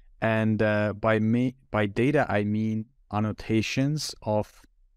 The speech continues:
thousands to millions of images, text data, audio data that is being done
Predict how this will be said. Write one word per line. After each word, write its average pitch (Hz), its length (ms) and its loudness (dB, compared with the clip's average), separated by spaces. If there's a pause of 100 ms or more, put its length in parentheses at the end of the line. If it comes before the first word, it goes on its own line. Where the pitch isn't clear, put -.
(200)
thousands 123 600 0
to 110 180 0
millions 113 760 0
of 101 500 0
images, 107 640 0
text - 440 -6
data, 101 560 -2
audio 104 460 0
data 98 560 -2 (460)
that 110 180 2
is 110 120 -2
being 117 340 0
done 117 360 0